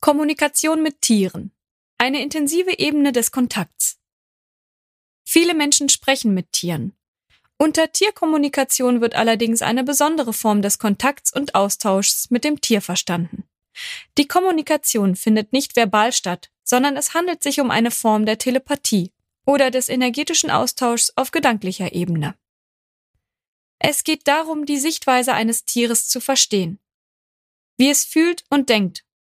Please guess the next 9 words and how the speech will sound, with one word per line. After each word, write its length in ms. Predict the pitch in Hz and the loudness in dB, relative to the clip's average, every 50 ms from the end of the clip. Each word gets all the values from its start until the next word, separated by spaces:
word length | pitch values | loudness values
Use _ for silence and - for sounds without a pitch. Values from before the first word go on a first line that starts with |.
| _ _ - | _ _ 2
oder 280 | 240 233 240 240 - | 4 4 4 2 2
auch, 280 | 214 220 220 233 - - _ | 0 -2 -2 -4 -8 -6 _
um 140 | - 254 247 | 0 2 4
herauszufinden, 880 | 254 269 240 269 302 294 - - 277 262 - 254 240 233 233 226 226 214 | 4 4 2 2 0 0 -2 -4 -6 -4 0 0 0 2 2 2 2 2
was 220 | - 247 269 262 311 | 2 2 2 2 0
es 160 | 302 - - | -2 -2 -2
gesundheitlich 640 | - 294 330 370 392 - - 285 285 - 277 - - | 0 0 0 0 0 0 0 0 0 0 -4 -4 -2
belasten 480 | - 294 285 277 269 - - - 202 196 | 0 2 2 2 2 0 0 -2 -4 -2
könnte. 400 | - 202 180 165 175 - 147 | -2 -2 -2 -2 -4 -6 -10